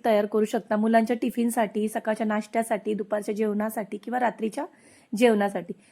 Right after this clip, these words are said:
एकदम मस्त अशी ही भाजणी आहे. तर मी आता काय करते, भाजणीसाठी दोन वाटी तांदूळ घेतलेले आहे. हे तांदूळ साधारण आपल्याला फक्त भाजून घ्यायचे आहेत, म्हणजे थोडेसे गरम झाले ना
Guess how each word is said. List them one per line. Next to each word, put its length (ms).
एकदम 380
मस्त 360
अशी 220
ही 180
भाजणी 380
आहे. 260
तर 180
मी 120
आता 240
काय 180
करते, 340
भाजणीसाठी 800
दोन 200
वाटी 220
तांदूळ 420
घेतलेले 360
आहे. 220
हे 60
तांदूळ 300
साधारण 440
आपल्याला 300
फक्त 280
भाजून 360
घ्यायचे 320
आहेत, 80
म्हणजे 240
थोडेसे 280
गरम 300
झाले 260
ना 160